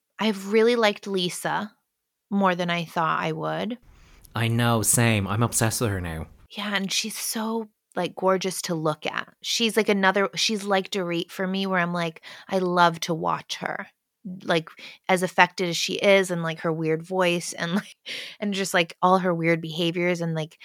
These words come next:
Speaker 1: I find <laughs> the thing, like, the son, um, like, the kids doing the Fresh Wolf stuff, like, being trained.
Speaker 2: <laughs>
Speaker 1: Connor, did you see that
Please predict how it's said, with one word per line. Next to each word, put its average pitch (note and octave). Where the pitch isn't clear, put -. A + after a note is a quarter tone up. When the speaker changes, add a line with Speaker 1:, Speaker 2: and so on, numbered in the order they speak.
Speaker 1:
I F3
find F#3
<laughs> -
the B3+
thing, A#3+
like, A3+
the A3
son, G3
um, G#3+
like, G3
the F#3
kids F#3
doing F#3+
the E3+
Fresh E3
Wolf E3+
stuff, F#3
like, E3
being E3
trained. D#3+
Speaker 2:
<laughs> C#4
Speaker 1:
Connor, A3+
did G#3
you A#3
see C4
that A3